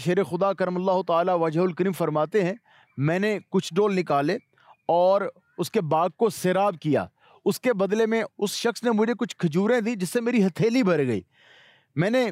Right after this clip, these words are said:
کچھ پانی پیا اور کھجوریں لے کر بارگاہ رسالت میں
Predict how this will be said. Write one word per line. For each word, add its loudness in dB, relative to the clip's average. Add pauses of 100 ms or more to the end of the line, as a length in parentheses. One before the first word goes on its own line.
کچھ -2
پانی 0
پیا 0 (640)
اور 4 (140)
کھجوریں 2
لے 2
کر 0 (300)
بارگاہ 2 (100)
رسالت 0
میں 0